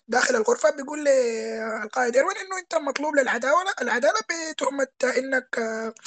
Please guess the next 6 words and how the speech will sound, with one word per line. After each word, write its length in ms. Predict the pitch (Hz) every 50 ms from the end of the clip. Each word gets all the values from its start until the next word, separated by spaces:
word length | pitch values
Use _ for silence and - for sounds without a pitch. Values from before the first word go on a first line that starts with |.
| - - - - - -
بتهمة 280 | 277 - - - 311 302
القتل. 340 | 311 294 - 311 277 - - _ _ _ _ - - - - - - _ _ _ _ _ _
و 120 | - 247 247 233 233 220 214 214 214 208 208 208 208 214 226 240 - _ _ _ _ _ _ _ _ _ _ _ _ _ _ _ -
إيرين 280 | 269 277 302 370 370 330
بكل 360 | 302 285 - - 349 370 359 -
بساطة 400 | 571 - - - 330 - -